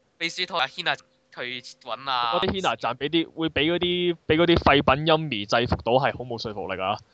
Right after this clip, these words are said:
Speaker 1: 咦，我知點解。
Speaker 2: 嚇。
Speaker 1: 呢一段係出自版本監督嘅惡趣味啊！<laughs> 佢永遠都會喺自己電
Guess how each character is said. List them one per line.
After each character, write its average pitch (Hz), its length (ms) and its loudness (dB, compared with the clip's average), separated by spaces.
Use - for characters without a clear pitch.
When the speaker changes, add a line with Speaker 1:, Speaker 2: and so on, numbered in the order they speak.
Speaker 1:
咦， 185 260 -2
我 175 120 2
知 226 160 2
點 190 160 0
解。 170 260 6
Speaker 2:
嚇。 117 240 -2
Speaker 1:
呢 226 180 4
一 - 20 2
段 240 60 -2
係 - 60 -12
出 202 100 -4
自 139 240 -8
版 151 300 -8
本 151 200 -12
監 156 280 -6
督 160 140 -10
嘅 135 140 -4
惡 113 120 -10
趣 120 220 -12
味 107 160 -10
啊！ 110 180 -12
<laughs> - 460 -18
佢 180 80 -8
永 170 100 -2
遠 175 220 -2
都 190 120 -4
會 180 80 0
喺 175 100 0
自 170 140 -10
己 160 160 0
電 - 160 -12